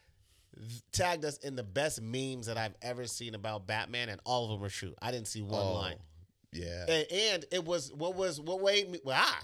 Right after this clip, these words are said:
Speaker 1: goodness gracious, it is a very long night, apparently.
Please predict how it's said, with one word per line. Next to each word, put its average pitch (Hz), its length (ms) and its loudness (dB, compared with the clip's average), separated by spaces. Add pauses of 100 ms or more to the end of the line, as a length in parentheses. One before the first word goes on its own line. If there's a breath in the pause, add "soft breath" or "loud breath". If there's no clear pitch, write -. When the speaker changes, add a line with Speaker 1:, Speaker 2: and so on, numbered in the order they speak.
(160)
Speaker 1:
goodness 170 300 0
gracious, 147 560 -2
it - 140 -8
is 104 140 -4
a 98 60 -4
very 120 600 -4
long 139 320 -6
night, 160 160 -4
apparently. 104 480 -6